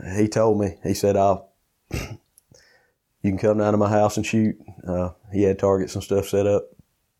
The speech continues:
And it was, like, two blocks away, so it was really convenient for me. And, uh, he said,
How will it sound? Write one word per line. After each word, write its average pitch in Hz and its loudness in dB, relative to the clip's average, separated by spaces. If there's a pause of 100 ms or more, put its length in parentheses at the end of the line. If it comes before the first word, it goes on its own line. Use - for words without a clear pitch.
(600)
And 101 0
it 104 0
was, 90 -4
like, 92 2
two 101 0
blocks 87 0
away, 87 2
so 80 -2 (160)
it 82 -4
was 80 -10 (540)
really 90 2
convenient 90 0
for - -8
me. 92 -2 (800)
And, 80 -2
uh, 73 -6 (840)
he 87 0
said, 85 0